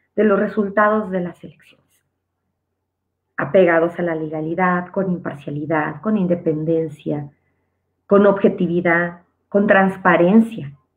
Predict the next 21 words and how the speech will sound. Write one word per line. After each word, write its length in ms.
Y 140
ahora, 520
y, 120
y, 400
y 120
es 120
algo 220
que 120
celebro, 640
con 140
paridad 360
de 120
género. 340
Por 140
favor, 220
si 80
me 100
apoyan 260
con 120
la 100
siguiente. 460